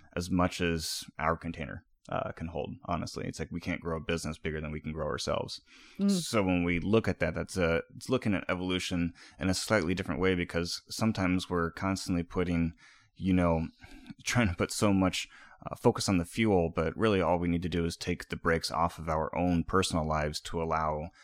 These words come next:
Speaker 1: not only ourselves, but our businesses to really flourish and start evolving.
Speaker 2: Mm-hmm.
Speaker 1: So would you wanna talk a little bit about that?
Speaker 2: Um, I, I'm kinda almost like, where to start,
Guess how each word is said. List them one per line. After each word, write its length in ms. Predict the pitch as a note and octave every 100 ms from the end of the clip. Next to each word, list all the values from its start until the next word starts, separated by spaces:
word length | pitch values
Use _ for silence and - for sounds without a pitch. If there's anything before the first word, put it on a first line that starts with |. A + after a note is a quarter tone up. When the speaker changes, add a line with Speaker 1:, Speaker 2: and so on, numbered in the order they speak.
| _
Speaker 1:
not 120 | A#2
only 200 | E2+ F#2+
ourselves, 400 | E2 D#2+ C#3+ B2 -
but 100 | E2
our 80 | E2
businesses 720 | D#2+ F2 G2+ G#2+ F2 - F#2
to 160 | -
really 240 | D2 D2+ D2+
flourish 420 | - D#2 D2+ -
and 120 | D#2+
start 240 | - E2+ E2+
evolving. 480 | - - - - A2 -
Speaker 2:
Mm-hmm. 260 | F#3 E3 D#3+ _ _ -
Speaker 1:
So 180 | - F#2 F2 - -
would 200 | F2 E2
you 160 | F2+ F2
wanna 160 | E2+
talk 300 | E2 E2 E2+
a 40 | F2
little 260 | F2 F2+
bit 120 | F#2
about 240 | F#2+ F#2+ F2+
that? 220 | F#2+ A#2 D3+ _ _ _ _ - - - - - - - - _ - - _ _ _ _ _ _ _ _ _ _ _ _ _ -
Speaker 2:
Um, 280 | G#3+ G3+ G3
I, 120 | G#3
I'm 160 | A3 A3
kinda 200 | A3+ A#3
almost 320 | B3 A3+ G#3
like, 120 | G#3
where 260 | D#3+ E3 F3
to 100 | F3+
start, 680 | - - - E3 E3 A3